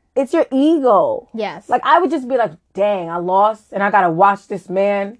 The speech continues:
Speaker 1: have my role now."
Speaker 2: Mm-hmm.
Speaker 1: All right, I'm just, it's for one day.
Speaker 2: Yeah.
Speaker 1: One day.
Speaker 2: I feel like it's, um,
Speaker 1: You're a public figure. You need to fake it till you make it.
Speaker 2: Yeah, and he's been a public figure for decades, so he should be used to this.
Speaker 1: Yeah.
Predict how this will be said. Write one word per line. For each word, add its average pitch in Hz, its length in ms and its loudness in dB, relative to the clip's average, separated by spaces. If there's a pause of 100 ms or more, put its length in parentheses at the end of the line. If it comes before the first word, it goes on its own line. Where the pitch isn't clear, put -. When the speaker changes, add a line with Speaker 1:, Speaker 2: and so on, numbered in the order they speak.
Speaker 1:
have 196 200 0
my 190 200 2
role 190 420 0
now." 196 400 -4
Speaker 2:
Mm-hmm. 247 260 -6
Speaker 1:
All 240 120 0
right, 190 100 -2
I'm 302 140 0
just, 285 340 -4
it's 311 140 -4
for 302 160 -4
one 233 340 -2
day. 175 540 -2
Speaker 2:
Yeah. 202 180 -4
Speaker 1:
One 285 240 0
day. 190 480 -2
Speaker 2:
I 220 120 -8
feel 254 180 -4
like 233 260 -2
it's, 196 400 -10
um, 202 400 -6
Speaker 1:
You're 392 120 2
a 349 60 -12
public 370 300 0
figure. 294 300 -2
You 247 200 -2
need 359 200 0
to 262 120 -4 (160)
fake 311 240 2
it 285 120 -6
till 320 120 0
you 302 120 -2
make 339 260 -2
it. 233 400 -2
Speaker 2:
Yeah, 370 260 2
and 359 200 0
he's 302 120 0
been 349 140 -2
a 311 60 -2
public 294 320 -4
figure 269 240 -2
for 240 200 -4
decades, 202 680 -2
so 247 220 -2
he 320 120 0
should 302 160 -4
be 240 60 0
used 269 380 -2
to 190 80 -6
this. 170 180 -6
Speaker 1:
Yeah. 208 360 2